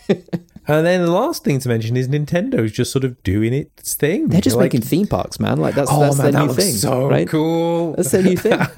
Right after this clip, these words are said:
Speaker 2: Theme parks. There's
Speaker 1: That's, that's gotta be our first, like, Optional F M on location,
Speaker 2: Yeah.
Speaker 1: right? Like, when Japan opens up, we've gotta go and do, like, a live show there or
Speaker 2: Yeah.
Speaker 1: something.
Speaker 2: Yeah,
Speaker 1: Man,
Speaker 2: like,
Speaker 1: that looks so cool.
Speaker 2: that's, that's the thing. Um, but yeah,
Speaker 1: <laughs>
Speaker 2: Nintendo feels very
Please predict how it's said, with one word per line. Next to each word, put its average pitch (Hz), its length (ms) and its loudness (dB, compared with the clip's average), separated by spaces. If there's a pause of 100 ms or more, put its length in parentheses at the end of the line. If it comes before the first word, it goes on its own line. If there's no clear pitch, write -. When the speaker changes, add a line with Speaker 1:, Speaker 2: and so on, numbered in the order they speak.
(140)
Speaker 2:
Theme 160 200 2
parks. - 640 -2
There's 143 160 2
Speaker 1:
That's, 156 280 0
that's 147 340 -2
gotta 139 200 0
be 127 160 -2
our 117 160 -2
first, 123 340 -4
like, 117 160 -2
Optional 117 280 -6
F 104 100 -4
M 104 160 -2
on 110 180 -4
location, 98 560 -2
Speaker 2:
Yeah. 113 260 4
Speaker 1:
right? 113 60 -2
Like, 95 220 -2
when 117 140 2
Japan 113 320 0
opens 98 340 -2
up, 92 180 -4
we've 95 100 -4
gotta 98 200 0
go 95 140 0
and 92 100 -4
do, 98 100 0
like, 90 160 -2
a 98 40 -2
live 90 340 -2
show 87 220 -2
there 85 240 -2
or - 20 2
Speaker 2:
Yeah. 110 160 2
Speaker 1:
something. 95 300 -4 (420)
Speaker 2:
Yeah, 131 240 4
Speaker 1:
Man, 113 140 4
Speaker 2:
like, 98 80 2
Speaker 1:
that 107 140 0
looks 90 220 -2
so 82 360 -2
cool. 82 360 -6
Speaker 2:
that's, 113 540 0
that's 120 240 -2
the 123 140 0
thing. 147 400 -2
Um, 101 320 0
but 151 120 0
yeah, 135 200 2
Speaker 1:
<laughs> - 880 -4
Speaker 2:
Nintendo 175 500 2
feels 123 380 -2
very 107 560 0